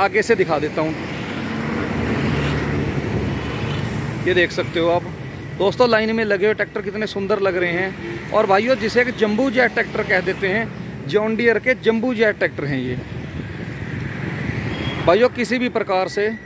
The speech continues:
हर ट्रैक्टर को ये मुंह तोड़ जवाब देने वाले ट्रैक्टर हैं।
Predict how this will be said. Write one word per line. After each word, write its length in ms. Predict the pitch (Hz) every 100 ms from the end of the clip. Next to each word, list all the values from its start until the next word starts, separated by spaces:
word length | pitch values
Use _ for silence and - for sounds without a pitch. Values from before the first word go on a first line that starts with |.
| - - - - - -
हर 120 | 190 233
ट्रैक्टर 360 | 226 202 208
को 140 | 185 196
ये 280 | 196 220 233 - - 165
मुंह 300 | 202 247 247 208
तोड़ 240 | 208 220
जवाब 320 | 180 185 196
देने 260 | 175 190 180
वाले 200 | 180 175
ट्रैक्टर 300 | 160 151 -
हैं। 180 | 131 123